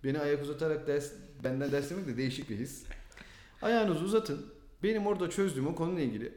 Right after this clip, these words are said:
üç test, beş test hepsini dinleyin sadece. Çözmenize gerek yok.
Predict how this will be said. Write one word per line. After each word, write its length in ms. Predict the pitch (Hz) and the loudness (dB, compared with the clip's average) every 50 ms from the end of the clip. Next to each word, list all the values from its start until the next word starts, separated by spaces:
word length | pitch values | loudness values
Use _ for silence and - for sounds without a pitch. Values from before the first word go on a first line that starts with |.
| - - - | -12 -10 -10
üç 200 | 180 180 - - | -8 -8 -8 -6
test, 400 | - - 120 104 - - - - | -2 -2 -2 -2 -2 -6 -6 -4
beş 160 | 170 165 165 | -4 -2 -4
test 240 | - 131 123 - 175 | -4 -8 -6 -4 -4
hepsini 420 | 220 220 - - 196 196 185 147 | -4 -2 -2 -2 -2 -2 -2 0
dinleyin 420 | 135 151 160 156 160 160 156 135 117 | 0 0 2 2 2 2 2 2 2
sadece. 460 | - - 101 92 87 - - - 107 | 0 -2 -4 -6 -6 -8 -10 -12 -6
Çözmenize 500 | - - 143 139 143 151 151 147 139 143 | -2 -2 -2 0 -2 -2 -4 -4 -2 -2
gerek 300 | 131 135 139 139 135 - | -2 0 -2 -2 -4 -6
yok. 100 | - | -10